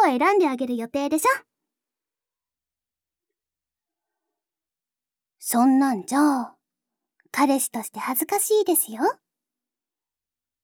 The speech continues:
<laughs>単純でよろしい。あ、これとかどうですかね？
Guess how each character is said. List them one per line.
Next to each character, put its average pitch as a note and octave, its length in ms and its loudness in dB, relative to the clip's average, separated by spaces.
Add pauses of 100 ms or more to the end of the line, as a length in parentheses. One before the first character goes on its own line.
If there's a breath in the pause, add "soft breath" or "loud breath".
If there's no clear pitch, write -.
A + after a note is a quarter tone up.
(720)
<laughs> F#4+ 500 -2 (920 loud breath)
単 C4 320 -2
純 B3+ 260 -6
で A#3 160 -8
よ F#3 220 -12
ろ C#4 120 -2
し A4+ 140 -6
い。 C5 40 -6 (920)
あ、 C#4+ 160 4 (920 loud breath)
こ D#4 200 4
れ F4+ 140 4
と A#4+ 120 -2
か A4 120 2
ど F#4+ 140 -2
う G#4 80 -2
で G#4+ 140 -2
す G#4 60 -8
か F#4+ 120 2
ね？ F#4 440 4